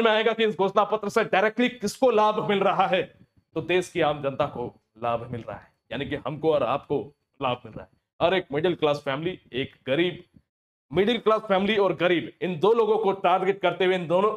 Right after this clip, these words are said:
को लक्ष्य केंद्रित करते हुए ये घोषणा पत्र तैयार हुए। जिस,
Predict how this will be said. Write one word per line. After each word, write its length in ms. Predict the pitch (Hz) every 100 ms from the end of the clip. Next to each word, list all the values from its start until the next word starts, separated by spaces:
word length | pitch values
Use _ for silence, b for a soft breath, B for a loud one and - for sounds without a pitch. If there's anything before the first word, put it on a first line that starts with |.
| - - _
को 80 | 202
लक्ष्य 360 | 170 220 - 226
केंद्रित 360 | 202 202 214
करते 240 | 190 190 240
हुए 220 | 165 - - _ _
ये 80 | 196
घोषणा 300 | 196 170 180
पत्र 220 | 151 165
तैयार 320 | 185 147 143 151
हुए। 180 | 147
जिस, 160 | 180 143